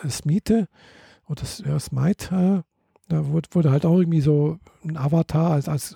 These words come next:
so Götter praktisch irgendwie benehmen, nehmen kannst und halt auch einen gegen anderen, ge-, gegen andere Gegner k-, kämpfen musst und halt entsprechend irgendwie ausbilden musst und irgendwie sowas.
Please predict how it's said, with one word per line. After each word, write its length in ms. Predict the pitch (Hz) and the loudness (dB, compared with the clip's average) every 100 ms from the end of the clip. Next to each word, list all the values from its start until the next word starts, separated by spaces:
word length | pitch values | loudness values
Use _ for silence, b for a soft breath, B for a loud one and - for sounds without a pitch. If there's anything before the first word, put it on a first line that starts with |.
| 151 151 | -12 -6
so 160 | 147 | -6
Götter 340 | - 165 196 196 | -2 0 0 0
praktisch 480 | 165 165 - 165 | 0 -2 -2 -2
irgendwie 400 | 185 170 170 165 | -2 0 0 0
benehmen, 540 | 160 160 151 170 180 202 | 0 -2 0 2 0 2
nehmen 240 | 185 185 | 0 2
kannst 260 | 170 170 175 | 2 0 0
und 100 | 139 | 0
halt 140 | 156 | 2
auch 220 | 151 165 - B B B - | 2 0 -2 B B B 0
einen 220 | 160 160 | 2 2
gegen 180 | 156 156 | 2 2
anderen, 540 | 143 147 180 170 170 185 - | 2 0 -2 -8 -14 -18 -10
ge-, 200 | - 180 | -6 -4
gegen 220 | - - 120 | 0 0 0
andere 240 | 147 151 | 2 2
Gegner 300 | 135 135 135 | 0 0 -2
k-, 160 | - 170 135 | -2 -10 -8
kämpfen 320 | - 135 - 135 | -2 -2 0 0
musst 240 | 123 - | 0 0
und 180 | 135 127 | -2 0
halt 200 | 131 139 | 0 0
entsprechend 440 | 120 - 135 147 | -2 -2 -2 0
irgendwie 220 | 139 131 | -2 0
ausbilden 500 | 123 143 - 147 135 | 0 0 0 0 0
musst 220 | 131 131 139 | 0 -2 -2
und 100 | 135 | 0
irgendwie 240 | 135 127 | 0 0
sowas. 440 | 117 117 117 - | -2 -2 -2 -6